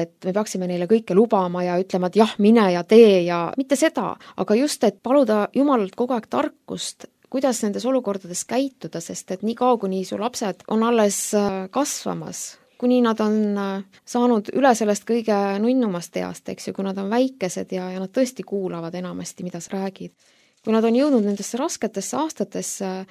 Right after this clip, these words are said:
teismelise aastatesse, hilisteismelistena ja, ja ka eelteismelistena, et, et need olukorrad on, on need, kus tõesti ainult ole põlvedel ja,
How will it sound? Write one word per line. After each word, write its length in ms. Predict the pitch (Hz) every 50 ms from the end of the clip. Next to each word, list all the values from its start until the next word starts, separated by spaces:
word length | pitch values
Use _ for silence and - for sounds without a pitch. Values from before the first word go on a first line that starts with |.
| - _ _ -
teismelise 540 | - 285 311 285 269 226 196 196 196 214 214
aastatesse, 800 | 233 247 240 - - 190 185 _ - 190 190 - - - 202 196
hilisteismelistena 1300 | 202 254 277 294 262 - - - 190 185 185 185 - 180 175 180 190 - - - 190 185 185 185 190 190 190
ja, 140 | 190 190 190 190 185
ja 140 | - 190 196 196
ka 80 | 214
eelteismelistena, 1080 | 240 302 330 277 202 - 196 196 190 185 - 180 175 180 185 - - - 190 185 190 190 190
et, 240 | _ _ - - 196 - - - - - - - - -
et 80 | 208
need 160 | 240 269 262
olukorrad 500 | 302 311 320 247 214 214 214 208 202 196
on, 140 | 202 202 202 202 202 202 202 202
on 180 | - - 214 220 240
need, 180 | 269 277 269 - -
kus 160 | 208 196 - -
tõesti 340 | 269 277 262 - - 214 208
ainult 500 | 220 226 220 208 208 _ _ _ - - -
ole 240 | - - 247 240 226
põlvedel 600 | - 277 311 302 247 202 185 190 190 190 190 185 185 - 190
ja, 140 | 190 190